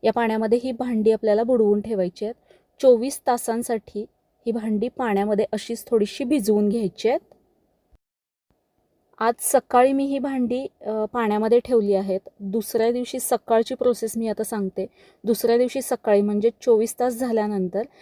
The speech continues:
असा जो प्लास्टिकचा चोथा असतो, अजिबात तारेचा चोथा वापरायचा नाही. एकदम सॉफ्टवाला जो चोथा असतो, त्याने आपल्याला हे थोडंसं स्वच्छ करून घ्यायचं आहे. याला धूळ, माती वगैरे असते,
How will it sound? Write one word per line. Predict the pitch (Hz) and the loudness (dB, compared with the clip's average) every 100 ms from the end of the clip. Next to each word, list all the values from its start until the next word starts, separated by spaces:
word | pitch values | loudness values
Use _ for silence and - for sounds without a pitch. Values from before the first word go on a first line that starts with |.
| - _ | -20 _
असा | - - 254 | -6 0 2
जो | 240 285 | 4 2
प्लास्टिकचा | - 269 247 - - 254 - 302 | 4 2 0 -2 -8 -10 0 2
चोथा | 294 269 - 233 | 4 2 2 0
असतो, | 220 - 214 - | 0 -2 -4 -2
अजिबात | 220 190 240 247 269 | -4 -4 0 -2 0
तारेचा | - - 247 226 214 247 | -2 0 0 2 2 0
चोथा | 262 247 220 | 0 0 2
वापरायचा | 226 208 202 202 226 | 0 2 2 0 0
नाही. | 196 202 - - _ | -2 -4 -8 -20 _
एकदम | - 196 262 | -6 -2 -2
सॉफ्टवाला | 285 - 254 277 - 262 254 | -2 2 4 4 2 0 0
जो | 262 | 0
चोथा | 254 240 - | 0 0 0
असतो, | 208 202 - 269 - _ _ _ | -2 -4 -6 -6 -8 _ _ _
त्याने | 220 220 240 | 0 2 0
आपल्याला | 233 214 214 | 0 2 0
हे | 233 233 | -2 -6
थोडंसं | - 233 226 262 | -2 -2 -2 -2
स्वच्छ | 254 226 - | 0 -2 -2
करून | 247 247 247 | 0 0 0
घ्यायचं | 240 208 214 | -2 -2 -2
आहे. | 220 214 | -2 0
याला | 202 | 0
धूळ, | 208 220 214 220 | 0 0 4 4
माती | 220 208 - | 2 -4 -4
वगैरे | 202 196 208 | -2 0 0
असते, | 202 - 214 | -2 -4 -10